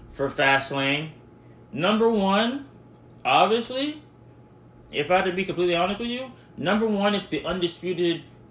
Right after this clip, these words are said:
tag team title match. Number two is John Cena, L A Knight versus Solo Sikoa and Jimmy Uso. Number three is the World Heavyweight title match.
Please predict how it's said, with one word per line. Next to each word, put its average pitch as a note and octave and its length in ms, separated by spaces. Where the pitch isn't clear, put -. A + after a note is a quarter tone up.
tag E3+ 400
team E3 260
title D3 320
match. E3 520
Number D#3 380
two G#3 540
is D3+ 260
John D3+ 380
Cena, D#3+ 280
L D3+ 260
A D3+ 160
Knight D3 360
versus C3+ 400
Solo D3 260
Sikoa C#3 460
and A#2+ 120
Jimmy C3+ 220
Uso. E3+ 580
Number F3 380
three F#3+ 500
is D#3 240
the C#3+ 140
World D3+ 400
Heavyweight D#3+ 580
title D#3 400
match. G3 520